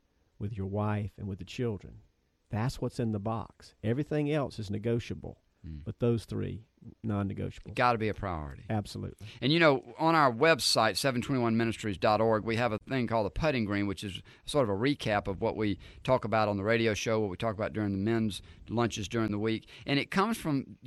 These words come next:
Speaker 2: Jack Nicklaus. Do you remember that story?
Speaker 1: Oh, so, so well, and, and, and, it, and it fits so well into this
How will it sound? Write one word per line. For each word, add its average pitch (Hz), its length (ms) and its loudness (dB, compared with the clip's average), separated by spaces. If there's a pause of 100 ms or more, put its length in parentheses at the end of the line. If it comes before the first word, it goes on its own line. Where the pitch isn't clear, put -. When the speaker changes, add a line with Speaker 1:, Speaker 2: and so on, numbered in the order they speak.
(200)
Speaker 2:
Jack 156 260 2
Nicklaus. 147 420 -2
Do 143 120 -6
you 180 60 0
remember 180 280 0
that 185 160 -2
story? 196 440 -6
Speaker 1:
Oh, 98 260 0 (220)
so, - 240 -2
so 120 280 2
well, 104 360 2
and, 98 120 0
and, 104 120 0
and, 104 140 0
it, 95 140 0
and 104 100 0
it - 80 -4
fits - 340 0
so 110 200 2
well 107 240 2
into 101 160 0
this 101 320 -2